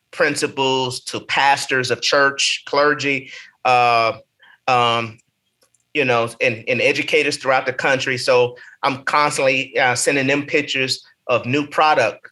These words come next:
new collections that I come out. And that's another thing. I try to push out at least ten new bow ties every year. I'm working on some designs right now that I think is gonna be hot for twenty-two,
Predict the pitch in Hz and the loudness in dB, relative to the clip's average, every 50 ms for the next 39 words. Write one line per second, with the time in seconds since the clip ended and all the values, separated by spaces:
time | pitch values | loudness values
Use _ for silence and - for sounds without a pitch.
0 | _ _ 123 117 135 147 143 - - 127 127 139 135 135 - 131 120 123 - 117 | _ _ -10 -6 -6 -6 -4 -2 0 2 2 2 0 0 -2 -4 -4 -2 -2 0
1 | 110 110 107 - - 139 120 117 117 113 101 95 87 101 139 160 220 294 - 175 | 0 0 -2 -2 -2 -2 0 0 0 0 -2 -2 -2 -2 0 0 0 0 0 0
2 | 160 185 190 170 160 - 147 143 135 143 160 - - 190 170 160 170 - - 180 | 0 0 0 0 -2 0 0 0 2 0 0 0 2 2 2 2 0 -2 -4 -2
3 | 165 - - 156 147 147 139 - - _ - - _ _ _ 127 135 127 123 127 | -2 0 0 2 2 2 0 0 -6 _ -20 -20 _ _ _ 2 2 2 2 2
4 | 139 165 170 165 - - - - - 190 180 170 160 156 156 143 127 135 143 156 | 0 0 0 -2 -6 -8 -8 -4 0 0 0 2 2 0 0 0 0 2 0 0
5 | 151 - - 139 120 117 113 107 98 101 113 - - _ - 131 127 127 123 113 | 0 0 0 2 2 2 2 2 0 -2 -6 -8 -12 _ -2 -2 0 0 -2 -4
6 | 110 123 127 113 101 104 127 143 139 156 151 - 123 131 131 131 127 139 123 120 | -2 -2 0 2 2 0 0 2 2 2 2 2 2 2 2 2 2 0 0 0
7 | 117 110 110 131 135 139 139 135 135 123 127 131 131 123 107 117 120 127 143 143 | -2 -2 0 0 2 2 2 0 0 0 0 2 2 2 0 0 -2 0 0 0
8 | 127 117 104 101 - _ _ _ - _ _ - 123 120 120 - 135 127 123 120 | 0 -2 -4 -6 -10 _ _ _ -20 _ _ -2 0 0 0 0 -2 -2 -2 -2
9 | 113 - - 123 117 113 101 113 113 107 104 - 156 151 131 120 101 - - - | -4 -2 -2 -2 -2 -2 -2 -4 -6 -6 -4 -2 0 2 2 2 0 -4 -14 -12
10 | - 135 123 117 113 107 107 104 - - - - 123 120 113 - - 143 123 104 | -4 -2 -2 0 0 0 -2 -4 -6 -4 -2 -2 -2 -2 -4 -4 -2 -2 -2 -2
11 | 90 - | -4 -10